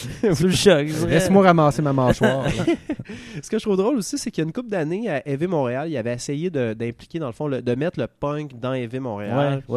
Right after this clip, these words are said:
Speaker 2: ouais.
Speaker 1: Offspring était
Speaker 2: Ça
Speaker 1: là.
Speaker 2: avait été critiqué à fond.
Speaker 1: Ça avait été énormément critiqué. Et Pennywise était là et il avait joué genre à deux heures et quart de l'après-midi. Il y avait encore un line-up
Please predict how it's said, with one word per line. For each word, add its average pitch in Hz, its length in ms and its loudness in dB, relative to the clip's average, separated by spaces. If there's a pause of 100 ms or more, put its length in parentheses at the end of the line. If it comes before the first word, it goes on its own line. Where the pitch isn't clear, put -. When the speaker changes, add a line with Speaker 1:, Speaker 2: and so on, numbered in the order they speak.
Speaker 2:
ouais. 123 40 -10 (200)
Speaker 1:
Offspring 139 420 -4
était 113 240 -2
Speaker 2:
Ça 113 60 0
Speaker 1:
là. 123 100 2
Speaker 2:
avait 135 80 -2
été 135 100 -4
critiqué - 540 -10
à 101 100 -10
fond. - 160 -20
Speaker 1:
Ça 123 160 -8
avait 117 160 -2
été 127 220 -4
énormément 147 560 0
critiqué. 160 420 -8
Et 151 60 0
Pennywise 214 460 -2
était 139 200 -2
là 165 180 0 (120)
et 135 80 -2
il 131 100 0
avait 135 200 2
joué 160 220 -2
genre 165 200 -4
à 123 80 -2
deux 139 460 2
heures 147 160 2
et 117 80 -2
quart 131 260 0
de 123 60 -2
l'après-midi. 107 540 -6
Il 151 60 -6
y 139 60 0
avait 110 140 -2
encore 143 280 -2
un 127 80 -2
line-up 113 380 -2